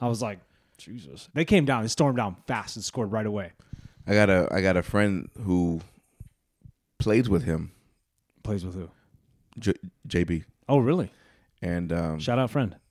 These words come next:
Speaker 2: And he's a he's a cocky son of a bitch. That's
Speaker 1: He
Speaker 2: all.
Speaker 1: play-, he played with him or plays with him?
Speaker 2: Played with him.
Speaker 1: Oh, where at? L S U?
Speaker 2: No, in Cincinnati.
Speaker 1: Oh, shit.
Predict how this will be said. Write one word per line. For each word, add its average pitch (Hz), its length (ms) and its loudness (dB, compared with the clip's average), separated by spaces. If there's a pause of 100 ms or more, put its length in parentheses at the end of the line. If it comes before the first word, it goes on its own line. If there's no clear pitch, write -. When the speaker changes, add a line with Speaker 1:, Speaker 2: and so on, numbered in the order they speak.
(140)
Speaker 2:
And 92 100 -2
he's 87 160 -2
a - 40 -4 (880)
he's 92 160 -6
a - 40 -10
cocky 90 280 -6
son 85 200 -4
of 87 80 -10
a 85 40 -10
bitch. 85 260 -8 (440)
That's 123 100 -8
Speaker 1:
He 117 60 0
Speaker 2:
all. - 60 -4
Speaker 1:
play-, 131 200 -2
he 127 140 2
played 120 280 0
with 160 160 6
him 190 180 4
or 135 60 4
plays 131 300 0
with 95 180 -6
him? 87 120 -12
Speaker 2:
Played 90 240 2
with 90 200 -4
him. 80 240 -8
Speaker 1:
Oh, 104 160 -2
where 101 240 -2
at? 95 220 -6 (140)
L 104 100 -4
S 90 120 -4
U? 127 160 2 (440)
Speaker 2:
No, 101 300 0
in 98 200 -4
Cincinnati. 104 400 -6 (460)
Speaker 1:
Oh, 160 120 4
shit. 151 320 0